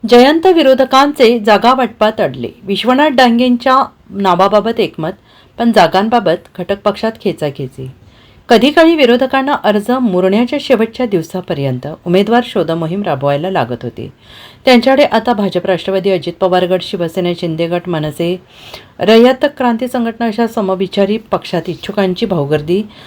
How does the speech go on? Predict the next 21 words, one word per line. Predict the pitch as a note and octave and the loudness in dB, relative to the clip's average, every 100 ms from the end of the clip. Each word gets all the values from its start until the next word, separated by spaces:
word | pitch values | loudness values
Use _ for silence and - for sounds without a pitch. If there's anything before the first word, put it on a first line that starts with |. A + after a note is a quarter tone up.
| - - - | -20 -10 0
समर्थकांना | A3+ A#3+ C#4 C#4+ C#4 C#4+ | 2 2 0 -2 -2 -2
मैदानात | A#3 F#3+ G#3+ A3+ | -2 -2 -4 -4
उतरवून | F#3+ F3+ F3 D#3+ F#3+ - - _ _ _ - | -6 -4 -4 -4 -8 -10 -20 _ _ _ -2
संधी. | A#3+ A3 A3 G#3 C#4+ - | 2 2 2 0 -2 0
त्यातच | A#3 A3+ B3 B3 | 0 2 0 -2
माजी | A3 F#3 G3+ | -2 -2 0
मंत्री | G#3 G#3 A#3 | -2 -2 -4
सदाभाऊ | A#3 G#3+ F3 F3+ F#3 - | -2 -2 0 0 -2 -4
खोत | G#3+ E3+ - - - | 0 0 -2 -10 -14
यांनी | - F3 F3+ | -6 -4 -2
गेल्या | F3 F3 | 0 0
निवडणुकीतील | F#3+ D#3+ F3+ G#3+ G#3+ A#3+ B3 | 0 -2 -2 -2 -4 -2 -2
अनुभव | G#3+ E3 F3 F3 | -2 -2 -2 0
लढणारच, | D#3 C3 C#3 D#3 E3 E3+ _ - - _ - | 0 -2 -4 -4 -6 -8 _ -20 -20 _ -2
संधी | G3+ F3+ | 0 2
द्यावी | A3+ A3 A3 | 2 0 0
लागेल | G#3+ G3 G#3 G#3 - | -2 -2 -4 -6 -6
असा | G3 A#3+ B3 | -4 0 0
ठाम | - A3 | -2 -4
पवित्रा | G#3 F3+ D#3 E3 D3+ | -2 -4 -4 -4 -4
घेतला. | C#3 - A2 | -6 -10 -12